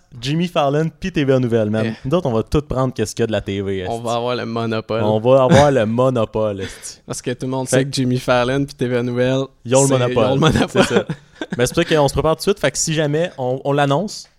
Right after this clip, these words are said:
Speaker 1: un, maintenant, on aura le monopole de la T V.
Speaker 2: Ouais.
Speaker 1: Fait que s'il y a des compagnies, moi, je sais pas, je nomme une compagnie de même, mettons, là, que Guru voudrait nous sponsor, ça serait le temps.
Speaker 2: Ouais, ça serait, ouais.
Speaker 1: C'est pour
Speaker 2: Ça
Speaker 1: ça qu'on a déjà
Speaker 2: on
Speaker 1: commencé
Speaker 2: cha-
Speaker 1: à équiper notre ordi. On a acheté
Speaker 2: Ouais.
Speaker 1: un ordi Guru.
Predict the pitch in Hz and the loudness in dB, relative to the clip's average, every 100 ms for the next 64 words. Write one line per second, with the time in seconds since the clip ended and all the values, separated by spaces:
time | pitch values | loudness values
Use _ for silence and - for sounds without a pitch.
0 | - 147 147 156 175 131 143 139 135 156 | -10 -6 -4 -4 -4 -2 -2 -2 -2 -2
1 | 156 135 123 120 175 - 135 - - 123 | -2 -2 -4 -6 -6 -4 -6 -6 -6 -4
2 | - - 190 196 156 156 156 156 143 143 | -2 -4 -2 0 0 2 4 4 2 0
3 | 190 190 165 117 - _ _ - 170 180 | -2 -2 -4 -4 -6 _ _ -4 -2 0
4 | 165 160 156 151 131 147 196 170 _ _ | 0 0 0 -2 -2 -2 -4 -8 _ _
5 | - 151 165 160 135 113 104 98 _ _ | 0 2 4 2 2 0 -4 -6 _ _
6 | _ _ 120 120 135 147 135 165 143 139 | _ _ -6 -2 2 2 2 0 -2 -2
7 | 143 - 127 123 127 151 185 _ _ _ | -2 -2 -2 -2 -4 -6 -8 _ _ _
8 | _ - 127 131 117 117 - - 123 117 | _ -10 -4 -4 -4 -6 -8 -4 -4 -4
9 | - - 117 - 120 113 113 117 - 156 | -8 -6 -6 -4 -4 -4 -4 -6 -10 -8
10 | - 120 - 143 131 127 127 131 131 165 | -2 0 0 0 0 0 2 2 4 2
11 | 123 131 131 151 165 - 165 160 156 127 | 2 0 2 2 0 -2 -2 0 0 -2
12 | 165 208 156 135 156 139 139 147 151 131 | -2 -2 0 2 2 0 -2 0 2 2
13 | 165 | 0